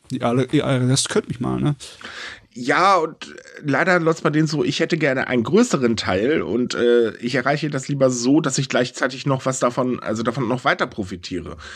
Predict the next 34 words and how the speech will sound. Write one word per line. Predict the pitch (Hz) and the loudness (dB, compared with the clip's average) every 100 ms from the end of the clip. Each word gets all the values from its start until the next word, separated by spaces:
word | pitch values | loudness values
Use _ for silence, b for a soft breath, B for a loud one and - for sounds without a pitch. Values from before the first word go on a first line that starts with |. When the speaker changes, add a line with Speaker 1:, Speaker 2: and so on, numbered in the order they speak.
| B B B | B B B
Speaker 2:
Und | 117 | -2
das | 135 | -2
ist | 160 120 | -2 -2
halt | 95 | -2
eben | 95 98 | -4 -6
einfach | 95 92 | -6 -8
das, | 95 87 - | -6 -6 -6
äh, | - 98 87 | -2 0 0
naja, | - 104 92 80 - _ | -4 -2 -2 -4 -14 _
<clears throat> | - - 90 - | -4 -4 -6 -4
nicht | 113 120 - | 0 0 -2
Gute | 156 - 117 | -2 0 2
in | 95 | 2
Anführungsstrichen. | 95 - 95 95 - 92 143 - B B B B B | 0 0 0 0 0 0 -2 -4 B B B B B
Ähm, | 123 127 | 0 0
und | 131 | 0
gerade | 127 151 | 0 -2
die | 160 120 | 0 0
L | 143 | 0
D | 147 | -2
P | - 220 | -2 0
ist | 190 - | 0 0
da | 131 | -2
wirklich | 135 143 | 0 -2
Spitzenreiter | - - - 120 90 85 85 | -4 -4 -4 -2 -2 -2 -2
drin. | 90 | -2
Also | 92 113 120 - | 0 2 2 0
ich | - | -8
glaube, | - 147 185 | -2 0 0
wir | 160 127 | -2 0
haben | 160 175 | 0 0
noch | 156 135 | 0 2
nie | 139 170 - - - _ _ | 4 4 2 -6 -14 _ _
über | - 160 | -2 0